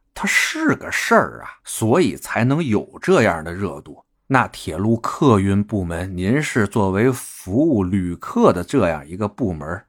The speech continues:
咱就麻烦您多少上上心，把这个您所服务对象很重视、很在乎的这么一个问题，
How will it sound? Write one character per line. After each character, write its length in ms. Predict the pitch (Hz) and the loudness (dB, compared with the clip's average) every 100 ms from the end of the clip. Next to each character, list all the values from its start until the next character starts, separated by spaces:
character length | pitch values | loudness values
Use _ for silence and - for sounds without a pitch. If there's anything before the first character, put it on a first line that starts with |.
| _ | _
咱 260 | - 95 135 | -6 -2 2
就 180 | 107 | 2
麻 380 | 87 85 80 156 | 0 -4 2 2
烦 180 | 170 95 | 4 0
您 220 | 87 104 - | -2 -6 -4
多 220 | 156 175 | 0 0
少 240 | 165 - - | 0 -4 -10
上 360 | - - 165 95 | -2 4 4 2
上 120 | 80 | -8
心， 300 | - 156 156 _ _ | -6 -4 -6 _ _
把 180 | 98 85 | -4 -2
这 220 | 127 123 | 2 2
个 140 | 87 78 | 0 -4
您 220 | 92 131 | -2 -2
所 300 | - 95 82 | -2 -6 -6
服 400 | - - 110 135 | -8 -2 0 2
务 80 | 104 | 2
对 240 | 139 104 | 2 2
象 320 | 101 120 87 | 2 0 -2
很 300 | - 90 87 | -4 -8 -6
重 280 | - 220 120 | 0 2 2
视、 180 | - 82 | 0 -6
很 280 | - - - | -8 -12 -10
在 340 | - 247 247 82 | -2 2 2 0
乎 200 | - 92 | -4 -4
的 80 | |
这 120 | 95 107 | 0 0
么 80 | |
一 80 | 101 | 0
个 120 | 123 | 2
问 240 | 135 139 90 | 2 2 -2
题， 340 | - 82 - | -6 -12 -12